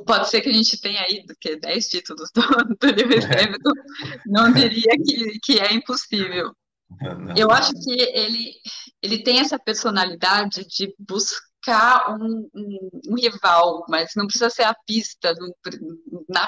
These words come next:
Speaker 1: pista, não precisa ser, é, algo tangível. Ele busca
Speaker 2: Uhum.
Speaker 1: algo que ele tem que, é, ele, ele tem que alcançar, né? E nesse momento ele tá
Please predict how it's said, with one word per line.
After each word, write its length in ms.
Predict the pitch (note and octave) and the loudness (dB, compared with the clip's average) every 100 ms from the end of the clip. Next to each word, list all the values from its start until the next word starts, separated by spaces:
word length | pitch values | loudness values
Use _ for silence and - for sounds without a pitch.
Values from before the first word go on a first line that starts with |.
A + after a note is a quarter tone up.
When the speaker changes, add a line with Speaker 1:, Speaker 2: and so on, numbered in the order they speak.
| - | -4
Speaker 1:
pista, 420 | G#3 A3+ - E3 | -6 -6 -6 -6
não 140 | E3 E3 | -6 -8
precisa 480 | E3 G3 F#3 G3 A3 | -8 -8 -6 -6 -6
ser, 400 | - G3+ G3 G3 - _ _ _ _ _ _ _ _ - | -4 0 2 0 -6 _ _ _ _ _ _ _ _ -10
é, 240 | - - - | -8 -8 2
algo 840 | F3 G3 G3+ G#3 F#3+ F3+ E3 D#3+ D3+ _ _ _ _ | 4 6 6 6 4 4 2 0 -4 _ _ _ _
tangível. 1000 | A3+ G#3 A3 G3 G3 B3 F3+ D3+ C#3+ C#3+ | 0 4 4 4 2 2 0 -2 -2 0
Ele 260 | D3+ F3+ G3 | 0 0 -4
busca 600 | F3 F3+ G#3+ C4 - C#4+ | -6 -4 0 0 0 2
Speaker 2:
Uhum. 240 | A3+ F#3+ | 4 4
Speaker 1:
algo 260 | G3+ G#3+ G#3 D4 | 2 0 -8 -6
que 100 | A3 | -4
ele 180 | G3 G#3 | -2 -4
tem 240 | F#3 F#3+ | -6 -6
que, 300 | - G#3 F#3+ - _ _ - | -6 -6 -8 -12 _ _ -10
é, 300 | E3 E3 D#3+ | -8 -8 -10
ele, 280 | - D3 - | -12 -12 -10
ele 140 | F3 | -8
tem 200 | - G3+ | -4 0
que 60 | G#3 | 2
alcançar, 680 | F#3+ G#3+ G#3 - D3+ C#3+ C#3+ | 2 0 0 0 2 2 0
né? 340 | - D#3+ E3+ - - _ _ _ | -4 0 0 0 -6 _ _ _
E 280 | - D#3+ D#3+ | -2 0 2
nesse 300 | F3 G3+ G3+ | 4 4 2
momento 580 | G3+ G3+ F#3 F#3+ A3 A#3+ | 0 2 2 2 0 0
ele 300 | G3 G3 G3+ | 2 2 2
tá 320 | G3+ F3+ F#3+ | 2 4 2